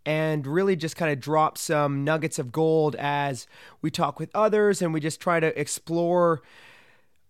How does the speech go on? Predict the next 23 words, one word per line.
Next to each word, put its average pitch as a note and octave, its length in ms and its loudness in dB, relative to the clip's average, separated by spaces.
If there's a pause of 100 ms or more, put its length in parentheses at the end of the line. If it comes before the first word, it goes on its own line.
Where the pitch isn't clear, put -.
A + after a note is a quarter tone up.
(160)
others', G3+ 500 4
um, E3+ 540 4
experience, F#3 680 0
skill, F#3+ 560 0
and D#3 240 0
knowledge, D#3+ 680 2
and D#3+ 140 -2
just E3 160 -4
kind F#3 240 2
of, D3+ 260 0
um, D#3 520 0 (360)
sift - 380 -4
through G3 440 0
decades E3 680 0
of D#3 560 0 (180)
experience D#3+ 920 -4 (360)
and D#3 220 -2
look F#3 160 -4
for F#3 220 -4
those D3+ 540 0 (280)
golden D#3+ 500 0
nuggets D3 460 -4
to D3 400 -2